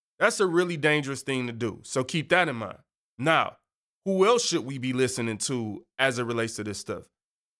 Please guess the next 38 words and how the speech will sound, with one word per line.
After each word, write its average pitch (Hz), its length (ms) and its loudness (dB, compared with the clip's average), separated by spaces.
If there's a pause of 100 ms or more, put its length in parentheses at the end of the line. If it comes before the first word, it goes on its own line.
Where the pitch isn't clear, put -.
(200)
We 135 120 -2
should 165 220 0
be 180 120 0
listening 180 540 0
to 185 180 -6
people 151 640 -6 (600)
who 160 140 -6
speak - 560 -8
the 165 220 0
truth 170 640 0
in 139 120 -4
the 135 80 -2
word 151 500 2
and 127 120 -6
sound 127 440 -2
doctrine. 113 460 -2 (680)
And 139 100 2
I 151 60 6
can't 220 320 2
tell 214 180 2
you 185 160 -2
how 170 260 4
important 151 480 2
this 139 200 -6
is, 165 580 -2 (560)
because 131 300 0
some 208 240 2
of 170 140 0
us 156 220 2
are 135 200 2
going 156 480 0
down 143 260 4
the 127 60 0
wrong 147 400 2
path 151 420 2
in 127 120 -2
this 120 240 -4
life 131 460 0